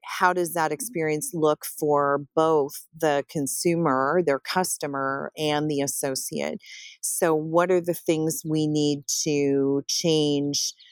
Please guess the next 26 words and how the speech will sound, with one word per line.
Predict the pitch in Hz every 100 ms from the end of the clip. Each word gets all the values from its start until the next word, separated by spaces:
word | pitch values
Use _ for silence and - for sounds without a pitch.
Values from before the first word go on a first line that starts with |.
| _ _
from | - - 160 139
how | 139 185 170
we | 160 156 127
approach | - - 131 127 - -
customers, | - 139 - 139 131 131 135 143 - - - _
how | - - 180 170 175
we | 160 156 156 151 151 147 143 131 87 92 95 - 170
deliver | - 151 151 151 151 147
on | 151 156 160
that | 151 131
brand | 143 143 143
promise, | - 170 165 156 135 135 156 - - - -
and | 185 165
at | -
the | 160
same | - 170 170
time | - 143 139 143 143
make | 156 147 - - -
our | 147 139
customers | - 165 - 165 147 147
and | 139
our | 139
guests | 143 147 143 - - -
feel | 147 139 139 143
extraordinarily | 151 - - 165 165 156 147 135 131 135 - -
safe | - - 175 165 160